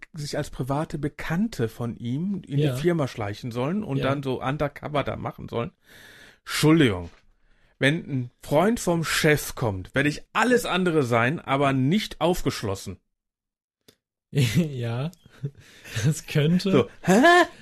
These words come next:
Speaker 2: Na, aber ich glaube, die haben einfach alle so viel Angst in dem Unternehmen, dass sie dann vielleicht doch aufgeschlossen sind.
Speaker 1: <laughs>
Speaker 2: Kommen wir gleich
Speaker 1: Nee,
Speaker 2: auch
Speaker 1: nee,
Speaker 2: übrigens
Speaker 1: nee.
Speaker 2: noch drauf.
Speaker 1: Nee, aber, ja, mit der Oma, ja, ich weiß. Äh, die über fünfzig ist.
Speaker 2: Genau.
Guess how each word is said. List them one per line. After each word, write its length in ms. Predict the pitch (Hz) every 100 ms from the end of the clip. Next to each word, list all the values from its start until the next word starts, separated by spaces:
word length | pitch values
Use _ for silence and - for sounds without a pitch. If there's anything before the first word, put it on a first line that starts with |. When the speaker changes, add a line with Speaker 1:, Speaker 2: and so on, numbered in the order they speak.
| -
Speaker 2:
Na, 180 | 151 175
aber 100 | 190
ich 100 | -
glaube, 340 | 175 196 185 -
die 120 | 160
haben 200 | 175 214
einfach 320 | 180 185 180
alle 220 | 156 160 156
so 120 | 202
viel 200 | 214 185
Angst 340 | 185 254 -
in 120 | -
dem 160 | 139 135
Unternehmen, 680 | 143 143 127 120 143 196 - _
dass 160 | 147 -
sie 100 | 170
dann 140 | 170
vielleicht 280 | 165 165 -
doch 120 | 196
aufgeschlossen 680 | 139 131 - 123 143 - 160
sind. 320 | 123 143 214 - 214 - 214 -
Speaker 1:
<laughs> 480 | 208 208 - 214 -
Speaker 2:
Kommen 180 | 196
wir 80 | 208
gleich 240 | 151 - -
Speaker 1:
Nee, 60 |
Speaker 2:
auch 60 | 165
Speaker 1:
nee, 100 | 156
Speaker 2:
übrigens 280 | 135 139 -
Speaker 1:
nee. 60 | 139
Speaker 2:
noch 60 |
drauf. 400 | 127 117 120 120 - - - -
Speaker 1:
Nee, 220 | 175 123
aber, 160 | 139 - - - - -
ja, 200 | 143 165
mit 160 | 151 139
der 120 | 135
Oma, 260 | 117 107 87
ja, 140 | 95
ich 140 | - -
weiß. 280 | - - - - - - -
Äh, 220 | - 123 113
die 120 | 117
über 160 | 123
fünfzig 460 | 110 120 123 - 107
ist. 260 | 101 - _ -
Speaker 2:
Genau. 340 | 147 131 120